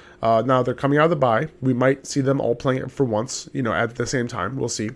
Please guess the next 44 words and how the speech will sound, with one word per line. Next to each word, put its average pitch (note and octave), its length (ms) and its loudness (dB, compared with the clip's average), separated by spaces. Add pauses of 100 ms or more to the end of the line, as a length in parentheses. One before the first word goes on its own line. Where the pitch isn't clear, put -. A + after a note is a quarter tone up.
(580)
Um, B2+ 280 0
now C#3 120 2
we C#3 80 2
might E3 180 2
not E3+ 140 2
get D#3+ 260 -2
to D#3 140 2
a C#3+ 40 0
point D3+ 300 0
where C#3 80 -2
the C3 100 -2
target C3+ 360 0
share C#3 200 2
settles, - 540 -4 (380)
you C#3 60 2
know, C#3 80 6
this C3 200 2
late C3+ 100 4
in C#3+ 60 -4
the C3+ 80 -4
fantasy C3 340 0
season, C#3 180 0
but B2+ 440 -4
fantasy C#3 280 2
season. C#3 320 -2
But B2+ 120 2
if A#2 100 -4
Toney F3+ 280 -2
gets F#3 280 -6 (320)
more C#3 160 8
than D#3 80 4
twenty D3+ 180 2
percent C#3 300 -2
target C3+ 280 0
share, C#3 280 2
you B2+ 60 -6
know, A2+ 80 -8
with C3 260 -2
Golladay, B2 400 2
with B2+ 220 -2
Shepard, B2 360 -2
good B2 140 -2
to - 80 -12
go, A#2+ 260 -2